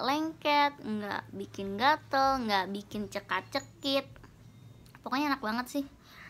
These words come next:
Ini aku ngerasa dia tuh retinol, tapi dia mild banget,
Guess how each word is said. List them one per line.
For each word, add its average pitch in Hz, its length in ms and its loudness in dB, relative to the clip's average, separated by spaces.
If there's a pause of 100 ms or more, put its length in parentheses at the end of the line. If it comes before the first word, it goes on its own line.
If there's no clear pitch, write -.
(1040)
Ini 311 160 2 (160)
aku 370 240 0 (400)
ngerasa 262 480 4
dia 277 240 4
tuh 330 160 2
retinol, 247 560 0
tapi 262 320 -2
dia 262 160 2
mild 233 560 2
banget, 214 400 0